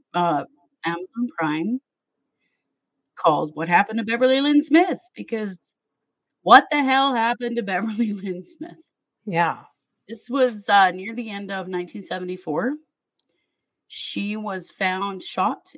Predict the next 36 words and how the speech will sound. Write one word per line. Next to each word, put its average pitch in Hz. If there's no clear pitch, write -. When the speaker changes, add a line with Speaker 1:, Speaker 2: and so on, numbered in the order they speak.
Speaker 1:
in 175
the 165
kitch-, -
in 180
her 165
kitchen. 202
Her 196
ten-month-old 240
baby 214
girl 202
was 196
in 185
the 180
next 175
room. 196
She 180
was 175
fine 190
and 180
unhurt. 175
Her 254
husband 330
was 349
at -
work. -
He 185
worked 196
in 226
a 220
factory. 170
He -
had 240
called 269
in 294
the 285
evening 170